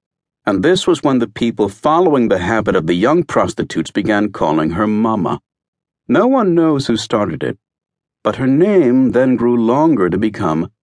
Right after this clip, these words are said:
Mama Kalong. She liked that name, and soon everyone, even she herself, had forgotten what her real name used to be.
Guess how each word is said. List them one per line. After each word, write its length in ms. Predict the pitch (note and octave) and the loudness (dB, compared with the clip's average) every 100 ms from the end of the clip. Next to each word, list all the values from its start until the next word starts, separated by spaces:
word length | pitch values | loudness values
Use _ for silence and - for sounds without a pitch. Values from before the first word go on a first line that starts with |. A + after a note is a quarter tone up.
| _ - | _ -6
Mama 360 | D#2 E2+ F2+ | -2 0 0
Kalong. 580 | F#2+ G2+ F2+ D#2 - - _ _ _ _ _ _ - | -2 -2 -2 -2 -4 -8 _ _ _ _ _ _ -12
She 160 | - | -4
liked 320 | F2 F2+ B2+ - | 0 0 -2 -2
that 220 | D2 - | -4 -2
name, 400 | C2+ C2+ C#2+ G2+ | -2 -2 -2 -2
and 200 | G2+ G2+ | -4 -4
soon 360 | - G#2 A2+ - | -2 -2 -2 -2
everyone, 1080 | B2+ F3 D#3+ E2+ C2 B1+ C2 D2+ E2+ G#2 - | 0 0 0 -2 -2 -4 -4 -2 -2 -6 -6
even 240 | G#2 G#2+ A#2 | -4 -2 -2
she 200 | - C3+ | -2 -2
herself, 640 | C#3+ - D#3+ G3+ B2 - - _ _ _ _ | -2 -2 0 0 0 -4 -12 _ _ _ _
had 160 | - C#3 | -6 -4
forgotten 720 | - C#3 A#2 D3 D#3 C#3 A#2+ | -2 -4 0 0 2 0 2
what 140 | B2 | 0
her 160 | C3 C3+ | 0 0
real 260 | A#2+ D#3 E3+ | 2 4 4
name 280 | F2 D2 | 2 0
used 220 | D2 - - | -2 -4 -6
to 60 | |
be. 260 | C#2 B1+ | -6 -6